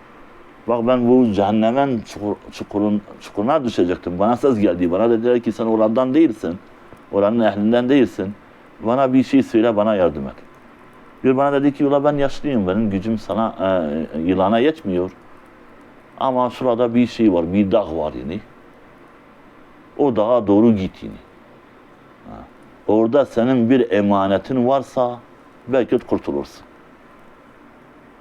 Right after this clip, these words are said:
Diyor, bana gösterdiği dağ, diyor, gümüşten bir dağdı.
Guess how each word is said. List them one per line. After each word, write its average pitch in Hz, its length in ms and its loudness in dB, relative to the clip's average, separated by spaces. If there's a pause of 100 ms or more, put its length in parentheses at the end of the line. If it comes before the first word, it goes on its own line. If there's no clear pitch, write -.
(160)
Diyor, 139 180 4
bana 151 240 2
gösterdiği 131 800 2
dağ, 160 300 0
diyor, 135 160 4
gümüşten 107 640 0
bir 82 200 0
dağdı. 78 400 -4